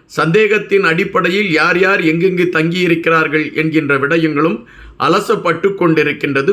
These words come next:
ஒட்டுமொத்தமாக பார்க்கின்ற பொழுது, தற்பொழுது இந்த தீவிரவாத கூட்டத்தை ஒட்டுமொத்தமான அழிப்பிற்கான களத்தை எடுத்துக்கொண்டு இந்திய அரசாங்கம் முன்னேற தொடங்கி இருக்கிறது என்பதாகத்தான்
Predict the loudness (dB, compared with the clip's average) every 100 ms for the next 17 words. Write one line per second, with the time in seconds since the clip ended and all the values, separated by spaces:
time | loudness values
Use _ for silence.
0 | 0 -2 0 0 0 0 0 0 0 -2
1 | -2 -4 -2 0 0 0 0 0 -4 -8
2 | _ -20 _ -4 -2 0 2 2 2 0
3 | -2 -6 -2 0 2 2 0 -2 0 2
4 | 2 2 2 0 -2 -2 -2 -2 -2 -2
5 | -4 -10 -20 -4 -2 0 0 0 0 0
6 | 0 2 2 0 -2 -8 -20 -16 -4 0
7 | 0 0 -2 0 0 0 0 0 -2 0
8 | 0 2 0 -2 -2 -2 0 0 0 -2
9 | -2 -2 0 0 0 -2 0 0 0 0
10 | -2 -8 -20 _ -2 2 4 2 2 0
11 | 0 0 0 2 2 0 0 0 0 -2
12 | -2 -2 0 0 0 -2 -2 -2 -2